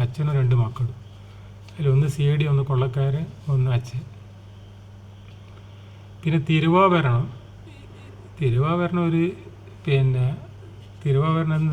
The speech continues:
ഒരു നിധി കണ്ടുപിടിക്കാൻ പോകുന്നതാണ് കാട്ടിൽ. അവിടെ സി ഡി എത്തുന്നതാണ്. നസീർ വിജയശ്രീ തന്നെയാണ്. ജയഭാരതി മധു ഉണ്ട് വേറെ സീനിൽ.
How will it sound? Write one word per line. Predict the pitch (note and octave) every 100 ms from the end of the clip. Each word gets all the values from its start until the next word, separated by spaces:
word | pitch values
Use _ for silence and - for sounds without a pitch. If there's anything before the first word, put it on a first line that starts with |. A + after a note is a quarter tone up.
| D3+ C#3+
ഒരു | C#3
നിധി | C3 C3 F3+ F#3+
കണ്ടുപിടിക്കാൻ | D3+ D3 C#3 C3+ C3
പോകുന്നതാണ് | C3 A#2+ A2+ B2+
കാട്ടിൽ. | A#2+ A#2 A#2 - -
അവിടെ | C3+ C#3 C3+
സി | D3 C#3+
ഡി | C3+
എത്തുന്നതാണ്. | A#2+ B2+ A#2 - - - - - - - - D#3+
നസീർ | B2 D3 C#3
വിജയശ്രീ | B2 C#3 C3+ C3+
തന്നെയാണ്. | A#2 A2 C#3 - - - - - - - - - C3+
ജയഭാരതി | C3 C3+ D3+ C#3+ D3+ C#3+
മധു | C3+ C3
ഉണ്ട് | C3 A#2+ A#2
വേറെ | B2 C#3+ - - - -
സീനിൽ. | - C3+ B2